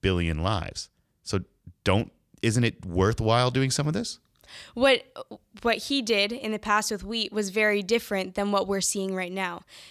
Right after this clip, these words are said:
Speaker 2: This is taking, um, D N A from completely different species, um, than what we've seen in the past.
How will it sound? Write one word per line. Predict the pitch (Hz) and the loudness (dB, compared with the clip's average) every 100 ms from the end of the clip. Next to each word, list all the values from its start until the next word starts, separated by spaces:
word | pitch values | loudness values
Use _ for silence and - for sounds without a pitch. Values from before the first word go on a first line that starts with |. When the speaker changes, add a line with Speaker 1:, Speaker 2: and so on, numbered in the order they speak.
| - | -4
Speaker 2:
This | 269 277 | -2 0
is | 320 - | 0 0
taking, | 262 254 240 240 226 - - _ - | -2 0 -2 -2 -6 -14 -20 _ 0
um, | 202 202 - _ _ _ _ _ | 2 0 -4 _ _ _ _ _
D | - 233 226 247 | -6 -4 0 2
N | 240 | 2
A | 220 302 | 2 0
from | - 233 | -2 -4
completely | 202 214 202 - - 262 285 226 226 | -4 -4 -4 -6 -4 -2 -2 -2 -4
different | 202 202 202 202 | -4 -4 -4 -2
species, | - 208 196 - 185 180 - - - - - | -2 -2 -4 -4 -6 -8 -8 -12 -20 -10 0
um, | 208 208 202 202 - | 2 4 4 0 -4
than | 196 214 208 202 190 - _ _ - | -2 4 4 2 -2 -8 _ _ -10
what | 208 226 190 | 0 2 2
we've | 214 | 0
seen | - 226 214 | -2 -2 -4
in | 196 | -4
the | 185 | -6
past. | - 214 190 196 - - | -4 0 0 -2 -6 -6